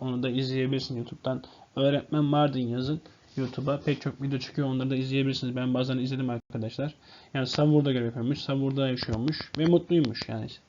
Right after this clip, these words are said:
Tamamen kişiye bağlı bir şey aslında bu. Geldik Mardin'e. Avantajları, dezavantajları. Yani hizmet puanı yüksek. Üçüncü hizmet bölgesindeki bir, e, bölgemiz.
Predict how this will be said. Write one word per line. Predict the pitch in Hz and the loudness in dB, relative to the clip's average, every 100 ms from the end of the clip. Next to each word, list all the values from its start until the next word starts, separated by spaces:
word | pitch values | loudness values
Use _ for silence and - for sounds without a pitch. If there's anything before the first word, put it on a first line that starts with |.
| - _ | -20 _
Tamamen | - 147 147 147 | 2 4 4 2
kişiye | 147 151 143 | -2 0 2
bağlı | 131 113 110 | 2 0 -2
bir | |
şey | - | -4
aslında | 107 - 110 107 | -6 -4 -6 -4
bu. | 131 156 - - _ _ _ - _ _ _ _ _ _ _ - _ - _ - | -4 -6 -14 -20 _ _ _ -20 _ _ _ _ _ _ _ -20 _ -20 _ 2
Geldik | 151 147 135 147 147 | 6 6 4 0 -2
Mardin'e. | 143 143 123 123 135 - _ | 0 0 0 -2 -4 -6 _
Avantajları, | 139 139 139 143 135 139 135 127 143 139 | -2 0 -2 -2 -2 -2 -2 -2 -2 -2
dezavantajları. | 143 135 123 123 120 113 113 143 - - | -2 -2 -2 -4 -6 -6 -6 -8 -12 -8
Yani | 131 131 | -4 0
hizmet | 156 156 160 156 | 2 2 0 -2
puanı | 147 147 147 | -4 -2 -2
yüksek. | 139 - 135 131 _ | -2 -4 -8 -8 _
Üçüncü | 147 - 139 | -8 -4 -4
hizmet | 135 143 131 | -2 -4 -4
bölgesindeki | 131 127 131 127 127 127 | -6 -4 -4 -6 -6 -4
bir, | 117 - - _ | -4 -6 -12 _
e, | 113 113 113 | -8 -6 -4
bölgemiz. | 117 110 107 127 | -4 -4 -4 -6